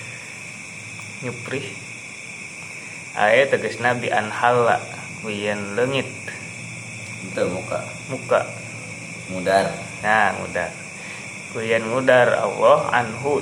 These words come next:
Speaker 1: ti
Speaker 2: Mudar.
Speaker 1: tina lisan. Uqdata
Speaker 2: Oh.
Speaker 1: sumti kana tali repeh.
Speaker 2: Hmm.
Speaker 1: Mo-,
Speaker 2: Tali yang
Speaker 1: mogok,
Speaker 2: mengikat.
Speaker 1: mogok.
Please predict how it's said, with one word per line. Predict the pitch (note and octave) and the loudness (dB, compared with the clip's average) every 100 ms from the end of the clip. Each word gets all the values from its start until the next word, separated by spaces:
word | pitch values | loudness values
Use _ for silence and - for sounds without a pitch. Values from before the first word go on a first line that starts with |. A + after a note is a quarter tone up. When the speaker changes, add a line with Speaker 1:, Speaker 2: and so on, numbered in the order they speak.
| - | -2
Speaker 1:
ti | - A#2 A2 A2 G#2+ - - - - - - - - - - - - - - | -4 -2 -2 -2 -4 -8 -10 -10 -10 -10 -10 -12 -12 -12 -14 -14 -12 -12 -12
Speaker 2:
Mudar. | - D#3+ E2+ - | -10 -8 -8 -2
Speaker 1:
tina | C3 A2+ | 0 2
lisan. | A2 - A2 C3 E3+ - - - - - - - - - - | 0 0 0 0 -2 -8 -12 -12 -12 -14 -14 -14 -14 -14 -10
Uqdata | C3 C3 - A#2 G2+ G2 B2 | -6 -6 -2 0 2 4 2
Speaker 2:
Oh. | |
Speaker 1:
sumti | - B2+ A#2 G#2 C3 D#3 E3 - - - | 0 -2 -2 -4 -2 -2 -2 -10 -10 0
kana | A2 F#2+ G#2+ C3+ D3 - - - - - - | 0 2 4 4 4 -2 -12 -12 -14 -14 -10
tali | - G#2 F#2+ A2+ C#3 D3 - - - | -4 -2 0 0 0 0 -4 -10 -8
repeh. | - G#2+ - A#2+ - - C3 B2 - G2+ - - - - - - - - - - D#2+ | -4 -4 -2 -4 -4 -6 -6 -8 -10 -12 -12 -12 -12 -12 -14 -14 -14 -12 -12 -10 -8
Speaker 2:
Hmm. | G#2+ G#2 G2+ F#2+ F#2 - - - - - - - - - - - - - - - - - - - - - - - - - - - - - - - - - - - | -6 -6 -6 -8 -10 -10 -12 -12 -12 -10 -10 -10 -10 -12 -12 -12 -12 -12 -12 -12 -12 -12 -12 -12 -12 -12 -12 -12 -12 -12 -12 -12 -12 -12 -12 -12 -12 -12 -10 -8
Speaker 1:
Mo-, | A2 | -6
Speaker 2:
Tali | G#2 | -4
yang | F2+ | 2
Speaker 1:
mogok, | A2+ A2 G#2+ | 4 4 2
Speaker 2:
mengikat. | E2+ G#2 | 0 -4
Speaker 1:
mogok. | G#2 F2+ | -4 -2